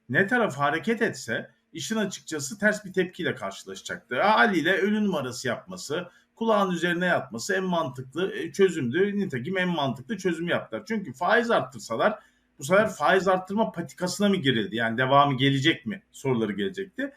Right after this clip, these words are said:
Şimdi insanların bu faiz düşürme hikayesi Merkez Bankası hedeflerinde yıl sonunu yüzde on iki faizle kapatacağız öngörüsünün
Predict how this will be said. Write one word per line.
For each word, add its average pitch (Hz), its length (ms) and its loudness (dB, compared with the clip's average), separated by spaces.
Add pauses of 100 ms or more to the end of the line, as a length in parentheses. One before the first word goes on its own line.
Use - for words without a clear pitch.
(220)
Şimdi 233 280 -2
insanların 226 920 0
bu 190 240 0
faiz 185 440 4
düşürme 220 460 -4
hikayesi 233 680 -2 (680)
Merkez 185 480 0
Bankası 185 400 -2
hedeflerinde 190 600 0
yıl 247 220 0
sonunu 208 400 0
yüzde 214 260 -2
on 240 140 0
iki 220 200 -2
faizle 185 520 2
kapatacağız 185 840 2 (540)
öngörüsünün 190 920 4